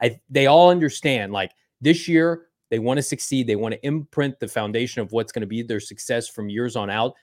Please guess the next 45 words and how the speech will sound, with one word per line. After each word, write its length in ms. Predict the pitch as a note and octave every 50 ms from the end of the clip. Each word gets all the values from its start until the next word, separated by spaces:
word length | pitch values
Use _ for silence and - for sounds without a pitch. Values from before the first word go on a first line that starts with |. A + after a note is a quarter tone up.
| _ _ _ _ _ _
But 120 | B2+ A2
they 100 | - B2
also 300 | B2+ C#3+ D3 - - C3+
know 260 | B2 A#2 G#2+ G#2+ G#2+
that, 160 | G2+ G#2+ F#2+
like, 300 | D2 G#2+ G#2 F#2+ - _ _ _ _ _ _
this 180 | C3+ C3+ -
is 120 | C3+ A#2+ A#2
a 100 | G#2+ G2
learning 340 | G2 A2+ B2+ C#3 D3+ D3 B2+
curve 260 | - C3+ C3 B2 -
for 160 | - G#2 F#2
everybody, 640 | - A#2+ B2+ C3+ C#3+ C#3 A#2+ C#3 C3+ C#3 C3+ C3 - _
and 160 | C3 A#2+ B2
they 120 | B2 B2 A#2+
thrive 420 | - - - A#2+ B2 D3+ E3 C#3+
in 100 | G#2+ F#2
that. 240 | F#2+ F2 F2 - _ _
It's 140 | - A#2+ -
like, 180 | D#3+ C#3 - -
this 160 | F#3 G3 -
guy 140 | - A#3 A3+
could 180 | - A3 G#3
be 80 | F3 E3+
coordinating 580 | E3+ - - F3+ F3+ F3 E3+ F3+ F3 E3+ E3+ D3
the 80 | A#2+
Super 320 | - - - G3 F3+ F#3 E3+
Bowl 200 | D3 E3 D#3 C#3
defense. 440 | D3 D3+ C3+ - D3+ C#3+ C#3 C#3 - _ _ _ _ _ _ _
I 80 | C3+ D3+
don't 80 | F3+
know 80 | F3 D3
how 160 | A#2+ C#3+ D3+
much 200 | D3+ D3+ D3 -
he's 140 | D3 C3 B2
being 240 | B2 C#3+ C#3+ B2+ A#2
paid 220 | B2+ C#3 C#3 C3+
in 80 | C3+ C3
Arizona. 480 | C3 B2+ B2 A2+ C3 B2+ B2 A#2+ A#2+ _ _ _ _ _
He 120 | - F#3 G#3+
likes 340 | G#3 - C#3+ D#3 D3+ - -
the 100 | - G2
big 300 | F#2+ - C#3 D3+ C#3+ -
picture 300 | D#3 D3+ D3 - C#3+ A#2
direction 500 | G#2 G#2+ G2 A2 A#2+ - - - A2+